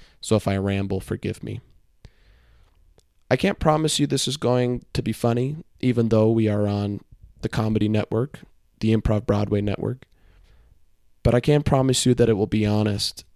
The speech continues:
and it will be my honest try to just see if stream of consciousness is sufficient enough to create something at least interesting and hopefully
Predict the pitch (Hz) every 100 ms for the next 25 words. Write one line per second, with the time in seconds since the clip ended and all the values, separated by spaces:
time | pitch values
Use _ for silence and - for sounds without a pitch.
0 | - 110 113 113 120 113 - 113 120 131
1 | - 127 113 110 110 - _ _ - -
2 | - _ _ _ - 131 151 151 - -
3 | 135 131 127 - 120 - - 127 127 127
4 | 117 - - 123 123 117 - 113 107 -
5 | - _ - - - - - - 143 117
6 | 127 113 107 107 101 - - _ _ -
7 | - 117 127 123 123 - - 117 113 -
8 | 110 107 107 - _ _ _ _ - 117
9 | - 139 - 120 113 113 - - 101 98
10 | 98 - 101 - - - 110 104